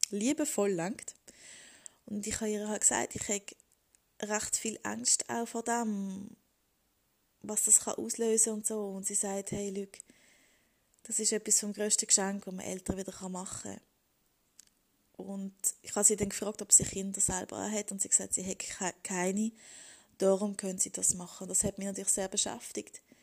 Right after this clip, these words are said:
Weil ich dann denke, so, ähm, okay, das kann ich noch nachvollziehen, dass wenn man keine Kinder hat, dass man einen anderen Zugang hat.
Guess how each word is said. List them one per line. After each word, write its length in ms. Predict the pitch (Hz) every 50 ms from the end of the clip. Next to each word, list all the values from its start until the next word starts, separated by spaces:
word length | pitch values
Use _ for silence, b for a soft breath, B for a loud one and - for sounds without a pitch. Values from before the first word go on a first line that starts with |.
| b b b b b b b b b b
Weil 120 | 196 196
ich 120 | 202 - -
dann 120 | - 196
denke, 400 | 185 190 190 190 190 - - 185
so, 320 | - - 185 180 180 185 - _ _ _ _ _ _ _ _ _ _ _ _ _ -
ähm, 480 | - 180 180 180 180 180 185 190 196 220 - -
okay, 420 | - - - - 196 208 208 208 - - _ _ _ _ _ _ _ _ _ _ _ _ _ _ _ _ _ _ _ _ _
das 200 | - 214 - -
kann 160 | - 214 196
ich 60 | 190 185
noch 100 | 185 175
nachvollziehen, 760 | 175 175 196 233 - - 294 277 277 - - 143 147 151 - -
dass 120 | 226 -
wenn 120 | 214 196
man 100 | 196 196
keine 300 | 196 - 196 185 196 208
Kinder 340 | 208 - 214 214 208 220 226
hat, 120 | 220 214 -
dass 120 | 208 -
man 140 | 202 196 190
einen 80 | 190 190
anderen 240 | 190 196 202 196 -
Zugang 460 | - 202 214 220 - 247 247 262 262
hat. 240 | 269 - - - -